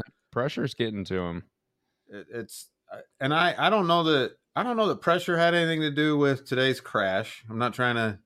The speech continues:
Speaker 2: I'm sure there's a lot of
Speaker 1: Mm-hmm.
Speaker 2: pressure for sure on him. I'm sure the pressure is getting to him, but I don't think that caused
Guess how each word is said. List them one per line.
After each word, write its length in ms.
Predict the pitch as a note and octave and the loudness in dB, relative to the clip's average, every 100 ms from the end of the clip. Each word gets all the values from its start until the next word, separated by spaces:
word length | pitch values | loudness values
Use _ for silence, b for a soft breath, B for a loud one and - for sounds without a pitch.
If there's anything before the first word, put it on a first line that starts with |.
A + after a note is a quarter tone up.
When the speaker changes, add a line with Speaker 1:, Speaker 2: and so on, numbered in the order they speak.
| _ _ | _ _
Speaker 2:
I'm 100 | B2 | -6
sure 140 | B2 F3+ | 2 4
there's 160 | E3 | 6
a 60 | D3 | 8
lot 140 | C#3+ | 8
of 60 | A#2+ | 6
Speaker 1:
Mm-hmm. 100 | G#2+ | 4
Speaker 2:
pressure 460 | B2+ - G#2 A2 A2 - _ _ _ _ _ _ | 2 2 -2 -2 -8 -20 _ _ _ _ _ _
for 160 | - B2 | -4 -2
sure 400 | - C#3+ F#2 E2 | 2 2 2 0
on 180 | G2+ G2 | 0 0
him. 120 | G2 | 0
I'm 100 | A#2+ | -2
sure 160 | F3 | 0
the 80 | D3+ | 0
pressure 300 | - C#3 C3 | 4 2 2
is 80 | G#2+ | -2
getting 300 | A2 C3 A2 | 0 0 -2
to 120 | G2+ G#2 | -4 -2
him, 140 | G2+ | -2
but 100 | G2+ | 2
I 40 | A#2 | 2
don't 160 | B2 | 2
think 140 | G#2+ A2+ | 0 -2
that 160 | A2+ | -2
caused 400 | - A2 G#2 F#2+ | 2 2 2 -2